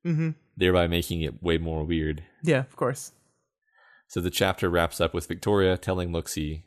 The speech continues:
Speaker 2: to let Tattletale know that she'll consider working together.
Speaker 1: Big move.
Speaker 2: Yep.
Speaker 1: But first she needs to find out what the fuck is going on here.
Speaker 2: That's right. That's right.
Speaker 1: And
Speaker 2: Yeah.
Speaker 1: I, and I say, "Me too."
Speaker 2: Yes.
Speaker 1: <laughs> Spill it, Tattletale.
Speaker 2: All right.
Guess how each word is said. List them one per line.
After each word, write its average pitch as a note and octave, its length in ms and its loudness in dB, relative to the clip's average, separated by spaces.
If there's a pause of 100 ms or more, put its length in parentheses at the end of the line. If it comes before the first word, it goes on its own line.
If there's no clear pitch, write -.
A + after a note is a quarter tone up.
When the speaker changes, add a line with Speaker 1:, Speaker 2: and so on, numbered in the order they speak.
Speaker 2:
to E2+ 120 -2
let D#2+ 160 0
Tattletale E2 420 -2
know D2+ 380 -6
that E2 140 -8
she'll D#2 160 -4
consider D#2 420 -2
working D#2 320 -6
together. - 460 -14 (500)
Speaker 1:
Big B2 180 -4
move. C3+ 520 0 (320)
Speaker 2:
Yep. E2+ 220 -4 (220)
Speaker 1:
But C#3 140 0
first D#3 260 4
she C#3+ 120 0
needs C#3+ 220 -2
to D3 60 -6
find C3+ 280 2
out A#2 180 4
what C#3+ 220 2
the B2+ 80 0
fuck D3+ 380 2
is C#3 100 0
going B2+ 320 0
on B2+ 180 0
here. C3+ 160 -6
Speaker 2:
That's - 180 -8
right. - 180 -10 (100)
That's - 180 -12
right. E2 160 -4
Speaker 1:
And C3+ 80 0
Speaker 2:
Yeah. C#3 140 2
Speaker 1:
I, - 100 -12
and C#3 140 0
I D3 140 2
say, B2 380 0
"Me G3 500 2
too." - 460 -8 (180)
Speaker 2:
Yes. - 420 -6 (260)
Speaker 1:
<laughs> - 240 -20
Spill E3 400 6
it, D3 120 4
Tattletale. C3+ 640 0 (1300)
Speaker 2:
All F2+ 120 2
right. - 540 0